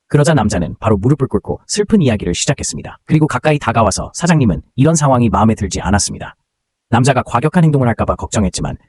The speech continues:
감시 카메라가 있다는 말을 해도 남자는 전혀 아랑곳하지 않고 계속 무릎을 꿇고 자기는 돈이 없다고 말했습니다. 사장님은 가게에 돈이 없다고 넘어가려 했지만 남자가 바로 휴대폰의 결제 코드를 꺼내 보였습니다.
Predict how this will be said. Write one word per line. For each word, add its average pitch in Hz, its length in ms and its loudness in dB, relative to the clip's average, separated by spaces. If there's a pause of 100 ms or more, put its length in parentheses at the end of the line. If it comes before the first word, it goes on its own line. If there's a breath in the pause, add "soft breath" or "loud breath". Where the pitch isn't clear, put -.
(100)
감시 - 280 0
카메라가 160 400 0
있다는 120 340 0
말을 95 220 0
해도 110 240 -2 (220 soft breath)
남자는 104 320 2
전혀 104 280 0
아랑곳하지 117 600 -2
않고 - 380 -8 (160 soft breath)
계속 131 340 -2
무릎을 117 300 0
꿇고 - 380 -8 (100)
자기는 110 340 0
돈이 135 320 2
없다고 107 300 -2
말했습니다. 85 500 -4 (680)
사장님은 165 500 0 (100)
가게에 127 300 0
돈이 120 200 2
없다고 117 320 0
넘어가려 104 340 2
했지만 98 340 -8 (160 soft breath)
남자가 113 360 2
바로 104 320 -2
휴대폰의 175 420 0
결제 - 240 -2
코드를 98 300 -2
꺼내 113 200 0
보였습니다. 85 520 -4